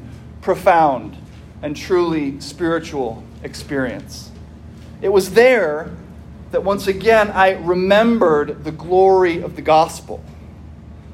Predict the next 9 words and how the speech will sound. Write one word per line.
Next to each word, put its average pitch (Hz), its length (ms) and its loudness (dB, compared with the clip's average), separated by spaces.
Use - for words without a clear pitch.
That 185 120 2
on 185 160 0
account 190 300 0
of 175 80 -2
Christ, 202 800 0
there 185 200 -2
are 214 180 4
no 240 500 4
barriers 190 1040 2